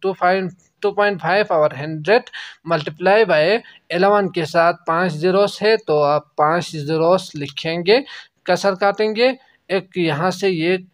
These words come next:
जाएगा, ठीक, तो इलेवन हंड्रेड multiply by ट्वेंटी फ़ाइव कर देंगे, आपको आंसर मिल जाएंगे, समझ गए? इसके बाद है क्वेश्चन नंबर सिक्स, a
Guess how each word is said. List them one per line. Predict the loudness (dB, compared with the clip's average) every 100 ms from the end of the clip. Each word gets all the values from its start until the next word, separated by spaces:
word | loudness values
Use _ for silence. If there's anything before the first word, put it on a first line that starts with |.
| -8
जाएगा, | 0 2 2 2 0
ठीक, | -2 -8 -8 -2
तो | 2 4 2 0
इलेवन | 0 2 2
हंड्रेड | 0 -4 -4
multiply | -4 -4 -2 0 2
by | 2 0 -2 _ _
ट्वेंटी | -2 0 -4
फ़ाइव | -2 -2 0
कर | -2
देंगे, | -2 -4 -4 -2
आपको | -2 -4 -6
आंसर | -6 -8 -2 -2 -2
मिल | -6 -8
जाएंगे, | -6 -6 -6 -8 -10 -10
समझ | -10 -8 -2
गए? | 0 0 -2 -20 -20 _ _
इसके | -2 2
बाद | 2 2
है | 0
क्वेश्चन | -2 -2 -2
नंबर | 0 0
सिक्स, | -2 0 2 2 0
a | -2